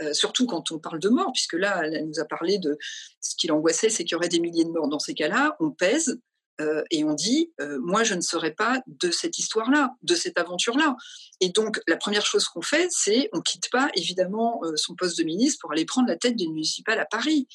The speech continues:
Une fois qu'on a fait ça, je veux dire, il n'y a plus de crédibilité à quoi que ce soit.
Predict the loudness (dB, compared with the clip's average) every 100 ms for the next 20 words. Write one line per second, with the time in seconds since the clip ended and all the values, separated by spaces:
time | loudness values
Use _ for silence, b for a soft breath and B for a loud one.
0 | B 2 2 2 2 0 0 -2 2 2
1 | 0 B B B _ _ -6 -4 0 2
2 | 2 0 -4 -4 -2 2 2 2 -2 -4
3 | -2 0 0 -2 -2 -2 0 0 0